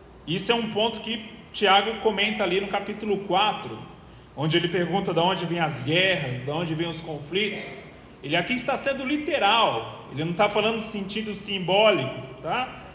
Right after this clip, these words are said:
Literalmente havia gente ali na igreja primitiva disposta a lutar contra o Império Romano, até mesmo com armas. E aí, é claro que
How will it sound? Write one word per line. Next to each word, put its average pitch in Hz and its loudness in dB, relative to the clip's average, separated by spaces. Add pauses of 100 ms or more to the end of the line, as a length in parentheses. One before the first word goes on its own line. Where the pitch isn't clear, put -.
Literalmente 220 2
havia 202 0
gente 185 -4
ali 214 0 (400)
na 196 8
igreja 208 6
primitiva 185 -2
disposta 202 0 (160)
a 175 2
lutar 196 4
contra 190 -2
o 185 0
Império 180 0
Romano, 190 0 (260)
até 160 0
mesmo 165 2
com 160 -2
armas. 117 -6 (920)
E 220 2
aí, 254 0 (520)
é 185 2
claro 208 2 (720)
que 190 -4